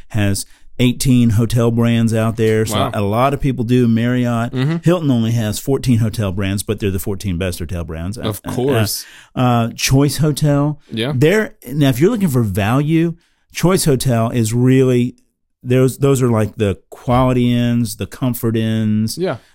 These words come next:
Speaker 1: those type of things. I don't love those hotels, but I have occasionally had to stay in one of them, and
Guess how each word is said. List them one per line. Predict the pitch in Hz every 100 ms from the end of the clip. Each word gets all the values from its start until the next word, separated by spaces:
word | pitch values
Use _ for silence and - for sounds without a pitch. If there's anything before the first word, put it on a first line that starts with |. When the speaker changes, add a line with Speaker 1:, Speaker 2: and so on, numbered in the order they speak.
| _
Speaker 1:
those | 117 127 143 139
type | 110 98
of | 95
things. | 92 95 - -
I | - 180
don't | 175 135
love | 117 143
those | 143 143 139
hotels, | 139 123 131 127 139 - - _ -
but | 110
I | 113
have | 139 143
occasionally | 117 135 123 117
had | 107
to | 95
stay | - - 113 127
in | 135 123 127
one | 135
of | 139
them, | 135 139 139 - _
and | - 110 107 107